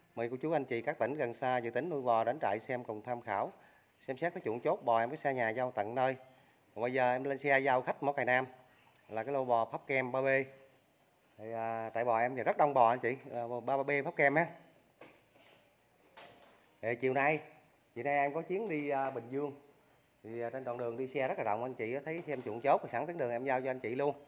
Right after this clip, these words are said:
À, em, em bữa nay em có chuyến bò đi Bình Dương ha. Nhưng tính giao ngày hôm qua nhưng mà, à, có công chuyện cho nên, à, không có đi. Bữa nay mới đi giao. Thì, à, giao cho khách Bình Dương một xe. À, bây giờ, còn bây giờ em giao cho khách, à, ở một,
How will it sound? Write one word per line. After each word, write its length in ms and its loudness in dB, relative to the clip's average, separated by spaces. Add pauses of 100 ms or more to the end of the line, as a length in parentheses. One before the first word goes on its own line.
(580)
À, 240 -4
em, 420 -2
em 260 -2
bữa 60 -2
nay 140 6
em 160 2
có 80 -6
chuyến 180 -4
bò 140 4
đi 80 -2
Bình 220 -6
Dương 240 4
ha. 120 4 (580)
Nhưng 180 -6
tính 180 -8
giao 180 2
ngày 160 -4
hôm 100 -6
qua 280 4 (240)
nhưng 140 -10
mà, 260 -4 (540)
à, 160 -4
có 60 8
công 200 6
chuyện 180 6 (140)
cho 80 2
nên, 220 4
à, 300 4
không 180 2
có 80 4
đi. 200 6 (480)
Bữa 80 2
nay 160 6
mới 80 0
đi 140 2
giao. 240 10 (680)
Thì, 200 -4
à, 380 0
giao 200 2
cho 60 -4
khách 260 -2
Bình 220 -2
Dương 280 4
một 160 -4
xe. 260 6 (680)
À, 200 -4
bây 120 -2
giờ, 120 2
còn 140 2
bây 100 0
giờ 240 6
em 340 -2
giao 160 2
cho 120 -4
khách, 200 2
à, 260 0
ở 100 -4
một, 260 -4